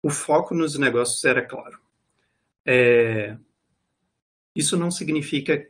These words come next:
que software, é, que código aberto é mais correto por conta disso. Significa apenas que ele tava cobrindo uma lacuna. E é importante perceber isso,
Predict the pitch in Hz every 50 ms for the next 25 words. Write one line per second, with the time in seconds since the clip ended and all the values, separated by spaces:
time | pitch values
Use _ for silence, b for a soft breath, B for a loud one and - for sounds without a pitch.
0 | _ _ _ - - - 131 131 135 131 131 131 123 120 110 107 101 107 - -
1 | - 143 127 - - - 139 139 - - 135 117 117 113 107 101 117 113 - -
2 | 143 135 - 151 135 127 127 127 117 110 110 117 123 120 - - - 131 131 -
3 | - 143 127 127 131 - 127 - - - 131 113 123 120 117 - - - 123 -
4 | - 139 127 120 123 120 113 104 98 95 - - - b b b b b b b
5 | b - - 131 139 143 135 - - 147 151 160 147 147 - 139 131 135 143 143
6 | 143 - - - - 147 143 139 139 135 139 143 143 - 147 131 127 127 147 143
7 | - - 180 143 123 135 143 151 151 151 151 147 143 135 139 135 135 - - 127
8 | 117 113 107 110 110 _ _ _ _ _ _ _ _ _ _ _ - 131 139 147
9 | 156 170 165 170 175 - 196 180 - - 151 147 147 - - - 139 - - -
10 | 139 120 127 120 113 113 113 113 - - - - -